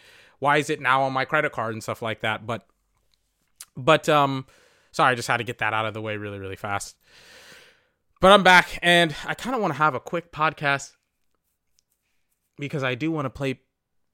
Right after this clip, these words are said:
Spider-Man, and I do wanna eat some more food and things of that nature. Man, oh man. This weekend,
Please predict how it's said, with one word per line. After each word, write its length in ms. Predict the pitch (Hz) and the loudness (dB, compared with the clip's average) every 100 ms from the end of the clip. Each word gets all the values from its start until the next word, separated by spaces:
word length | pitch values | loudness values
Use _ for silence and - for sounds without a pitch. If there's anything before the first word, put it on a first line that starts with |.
| _ | _
Spider-Man, 680 | - - 143 139 135 131 127 | -20 -10 -8 -6 -6 -6 -6
and 300 | 120 110 110 | -6 -8 -12
I 120 | - 123 | -10 -8
do 120 | 127 | -6
wanna 180 | 127 117 | -8 -10
eat 200 | 123 - | -12 -14
some 140 | 113 | -12
more 120 | 110 | -12
food 380 | 107 117 113 107 - _ _ _ _ | -10 -10 -10 -10 -16 _ _ _ _
and 100 | 107 | -12
things 200 | 123 107 | -10 -8
of 60 | 113 | -6
that 140 | 110 | -6
nature. 380 | 110 107 104 98 _ _ _ _ _ _ _ _ _ - | -8 -12 -16 -20 _ _ _ _ _ _ _ _ _ -6
Man, 220 | 139 120 | -4 -2
oh 60 | |
man. 260 | 101 90 90 - - - - _ _ _ _ _ _ _ _ _ _ _ | -4 -10 -16 -20 -20 -20 -20 _ _ _ _ _ _ _ _ _ _ _
This 240 | 156 185 190 | -4 -4 -4
weekend, 540 | 196 202 180 170 165 | -4 0 2 0 -4